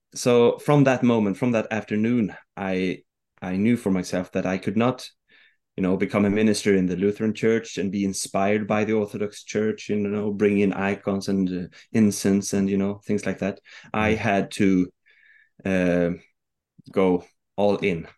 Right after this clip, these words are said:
Speaker 1: I had to become Orthodox.
Speaker 2: Mm-hmm.
Speaker 1: So, uh, I, uh, withdrew my application from the Lutheran Church. My wife was not ready to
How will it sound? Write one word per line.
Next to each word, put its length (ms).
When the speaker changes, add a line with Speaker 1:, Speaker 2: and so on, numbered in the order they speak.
Speaker 1:
I 80
had 160
to 60
become 280
Orthodox. 480
Speaker 2:
Mm-hmm. 160
Speaker 1:
So, 540
uh, 380
I, 420
uh, 140
withdrew 440
my 200
application 580
from 200
the 80
Lutheran 340
Church. 420
My 140
wife 300
was 160
not 200
ready 240
to 160